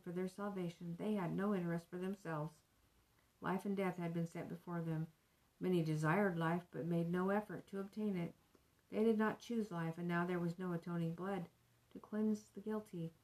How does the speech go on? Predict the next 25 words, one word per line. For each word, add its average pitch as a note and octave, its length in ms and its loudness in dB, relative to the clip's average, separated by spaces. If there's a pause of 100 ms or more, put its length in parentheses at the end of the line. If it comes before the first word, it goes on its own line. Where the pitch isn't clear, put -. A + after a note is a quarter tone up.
(420)
no F3 120 0
compassionate G3 680 -6
Savior G3 300 -2
to F3 140 -8
plead G#3+ 320 -2
for F3+ 80 -8
them E3+ 240 -2
and F3 120 -2
cry, F#3+ 380 -6 (380)
"Spare, F#3+ 640 -2 (400)
spare A3+ 380 0
the G3+ 100 0
sinner G3+ 340 -4
a G#3+ 100 -2
little G#3 280 2
longer." F#3 520 -2 (520)
All G#3 180 2
heaven G#3 320 0
had F3+ 240 0
united F#3 480 -2
with F3 160 -8
Jesus F3+ 560 -8
as E3+ 160 -8
they E3+ 100 -4
heard F#3 380 -4